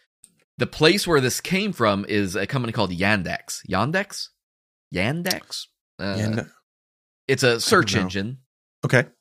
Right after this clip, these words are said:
Speaker 1: A Russian search engine, I believe. Uh, and they were the ones who kind of sat down and said, "You know what? Our C S S is, is a problem, you know, for our developers,
Speaker 2: Mm-hmm.
Speaker 1: for our implementation. We need to find a better way."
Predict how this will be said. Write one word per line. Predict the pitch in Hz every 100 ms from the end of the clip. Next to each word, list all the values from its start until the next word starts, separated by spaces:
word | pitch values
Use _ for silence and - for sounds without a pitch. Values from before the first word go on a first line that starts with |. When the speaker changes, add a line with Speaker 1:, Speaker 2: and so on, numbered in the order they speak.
| _ _ _ _ _ _
Speaker 1:
A | 104
Russian | 101 143 - 226 233
search | 190 196
engine, | 214 196 180
I |
believe. | 147 156 165 165 _ _ _ _
Uh, | - 113 104 120 -
and | - 127 127 127 113 _ _ _ _ _ _ _
they | 147 101 151 208
were | 196 180
the | 143
ones | 135 135 135 131
who | -
kind | 120 139
of | 117
sat | - 123
down | 113 117
and | 113
said, | - 113 101
"You |
know | 127 196
what? | 135 135 - _ _ _ -
Our | 117
C | - 220
S | 208 -
S | 135 127
is, | 107 - -
is | 104
a | 95
problem, | - 104 87 80 71 52 -
you | 98
know, | 90
for | 85
our | 92
developers, | 87 98 127 110 117 113 107
Speaker 2:
Mm-hmm. | -
Speaker 1:
for | 92
our | 87
implementation. | 95 104 95 101 104 104 107 98
We | 101
need | 127
to |
find | 131 113
a |
better | 90 90 95 90
way." | 87 80 71